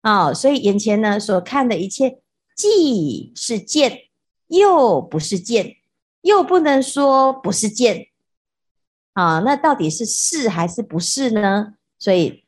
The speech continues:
所有的人听到这里，是不是就开始卡关？他说：啊，那怎么办？那我以前的这个业障啊，它是不是你？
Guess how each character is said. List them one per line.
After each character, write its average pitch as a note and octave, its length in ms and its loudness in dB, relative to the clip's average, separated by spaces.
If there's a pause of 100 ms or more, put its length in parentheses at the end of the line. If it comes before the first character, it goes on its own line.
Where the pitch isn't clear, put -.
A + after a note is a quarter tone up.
(140)
所 A#3 220 2
有 C#4 120 4
的 E3 140 0
人 C#3 240 -2
听 G3 160 -4
到 G3+ 100 0
这 G3+ 140 -2
里， D3 160 -2
是 D3 100 -12
不 F3 80 -6
是 F3+ 60 -6
就 F#3+ 220 -4
开 G3+ 200 -4
始 F#3 140 -6
卡 C#3 260 -6
关？ D3+ 520 -4 (760)
他 C4 120 0
说： D4 100 2 (240)
啊， D#4+ 220 2 (500)
那 - 60 -14
怎 B3 100 2
么 C#4+ 80 4
办？ C#4 380 0 (320)
那 E4+ 260 -2
我 A3 320 0
以 A#3 180 -2
前 A#3+ 280 0
的 B3 120 2
这 C4 120 -2
个 C4+ 180 -2
业 D4 260 4
障 A#3+ 320 0
啊， C3+ 220 -4
它 C#4+ 100 0
是 C#4+ 140 -2
不 C#4 100 -4
是 C4+ 140 0
你？ A3 380 0